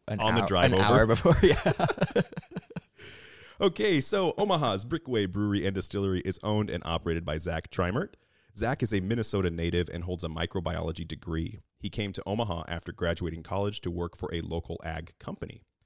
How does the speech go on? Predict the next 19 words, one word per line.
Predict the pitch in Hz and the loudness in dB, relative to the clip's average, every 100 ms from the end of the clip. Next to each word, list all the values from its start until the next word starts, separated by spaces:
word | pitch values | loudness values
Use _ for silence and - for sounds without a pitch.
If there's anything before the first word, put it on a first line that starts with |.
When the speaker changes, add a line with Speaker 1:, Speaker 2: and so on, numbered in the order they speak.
| _ _ _ _ | _ _ _ _
Speaker 2:
Prior | 127 160 160 | -4 -2 -2
to | 123 | -2
Brickway, | 127 147 151 151 | -2 -2 -2 -2
Zach | 120 92 98 | 0 0 2
worked | 101 95 | 0 0
as | 90 85 | -2 -4
a | |
brewer | 82 87 92 120 | -2 -2 -2 -2
for | - - | -4 -6
Upstream | 82 - 87 82 | -6 -4 -6 -4
Brewing, | 82 90 147 208 _ - | -2 -2 -2 -8 _ -10
uh, | 80 80 - _ _ _ _ _ | -8 -8 -10 _ _ _ _ _
which | 90 92 | -8 -8
is | - 90 82 | -4 -4 -2
a | 87 | -2
whiskey | 82 101 - 92 | 0 -2 -2 -4
stone's | 87 - 85 80 | -4 -6 -6 -8
throw | - 85 78 | -8 -6 -6
from | 82 - 85 90 | -8 -12 -14 -16